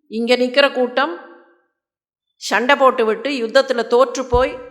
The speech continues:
தொலைந்து போய் வந்து நிற்கக்கூடிய கூட்டம். இப்ப அந்த பக்கம் திரும்பி பார்த்தார்கள். "அங்கண்மா ஞாலத்து அரசர் அபிமான பங்கமாய் வந்து,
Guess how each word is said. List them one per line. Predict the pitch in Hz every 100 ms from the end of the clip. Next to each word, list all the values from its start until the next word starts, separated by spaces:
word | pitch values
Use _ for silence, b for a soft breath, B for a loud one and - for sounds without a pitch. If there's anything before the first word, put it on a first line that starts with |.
| - _ _ _ _ _ _ _ _ _
தொலைந்து | 220 233 277 285 254
போய் | 233 254 262
வந்து | 226 226
நிற்கக்கூடிய | 214 208 240 233 202 226
கூட்டம். | 240 196 214 170 151 -
இப்ப | 202 196
அந்த | 220 254
பக்கம் | 262 247
திரும்பி | 226 220
பார்த்தார்கள். | 214 190 196 180 190 175 165
"அங்கண்மா | 190 226 262 247 226 202
ஞாலத்து | 190 185 220 226 - 190
அரசர் | 190 185 226 - 294 -
அபிமான | 185 226 269 254 226 202
பங்கமாய் | 180 190 214 226 214 202
வந்து, | 185 190 208 226 302 208 165